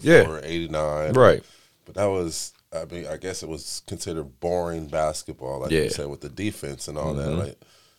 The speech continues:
Speaker 2: these days, no one wants to see that, though. They wanna see, like you said, a hundred and thirty, a hundred and forty.
Speaker 1: Mm-hmm. And it's a
Speaker 2: It's
Speaker 1: business.
Speaker 2: basically like an all-star game,
Speaker 1: Yeah.
Speaker 2: playing in the regular season all the time and stuff, though. You know?
Speaker 1: And it's a business, and I mean,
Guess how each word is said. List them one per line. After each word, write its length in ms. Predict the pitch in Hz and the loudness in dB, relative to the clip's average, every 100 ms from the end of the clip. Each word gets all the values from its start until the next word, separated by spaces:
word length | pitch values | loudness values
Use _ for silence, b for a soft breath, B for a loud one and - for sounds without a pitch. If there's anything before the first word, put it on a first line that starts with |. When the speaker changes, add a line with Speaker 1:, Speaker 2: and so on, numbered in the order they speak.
| b _ | b _
Speaker 2:
these 260 | 85 98 82 | -12 -10 -8
days, 340 | 82 82 73 | -6 -6 -6
no 140 | 80 82 | -6 -4
one 60 | 82 | -4
wants 200 | 78 - | -6 -8
to 60 | |
see 260 | 73 - 113 | -12 -10 -10
that, 300 | 67 58 - | -10 -12 -12
though. 160 | 64 58 | -14 -12
They 100 | 76 | -12
wanna 280 | 76 71 69 | -12 -12 -10
see, 420 | - 76 73 69 - 73 | -10 -10 -12 -14 -18 -20
like 160 | 71 | -20
you 60 | 80 | -12
said, 220 | - 76 | -8 -6
a 80 | 62 | -6
hundred 300 | 76 82 80 | -6 -6 -6
and 140 | 76 69 | -8 -6
thirty, 440 | 82 85 78 78 | -4 -4 -4 -6
a 120 | 65 | -6
hundred 240 | 73 80 73 | -6 -8 -8
and 100 | 67 | -12
forty. 540 | 85 85 80 98 78 | -10 -8 -6 -6 -6
Speaker 1:
Mm-hmm. 320 | 73 - - | -10 -16 -4
And 120 | 92 90 | -2 0
it's 80 | 87 | 0
a 40 | |
Speaker 2:
It's 80 | 92 | 6
Speaker 1:
business. 200 | 117 110 - | 6 6 2
Speaker 2:
basically 140 | 104 | 0
like 120 | 87 | -2
an 60 | 76 | 0
all-star 460 | 71 110 - 69 | -2 -2 -4 -8
game, 280 | 62 67 67 - | -8 -12 -14 -2
Speaker 1:
Yeah. 240 | 85 95 | 4 4
Speaker 2:
playing 280 | 73 82 78 | 2 -4 -6
in 80 | 73 | -8
the 60 | 69 | -8
regular 280 | 78 73 67 | -8 -8 -10
season 360 | - 85 67 | -8 -8 -8
all 120 | 64 58 | -12 -12
the 60 | |
time 300 | 58 65 52 | -12 -12 -12
and 80 | 60 | -10
stuff, 320 | - 50 - | -10 -10 -16
though. 100 | - | -18
You 360 | - - - 92 | -20 -20 -10 -2
know? 60 | |
Speaker 1:
And 80 | 95 | 0
it's 140 | 110 - | 2 2
a 60 | |
business, 500 | 92 92 90 95 87 | 4 4 6 4 2
and 80 | 90 | 4
I 60 | 87 | 4
mean, 340 | 90 90 85 | 4 4 2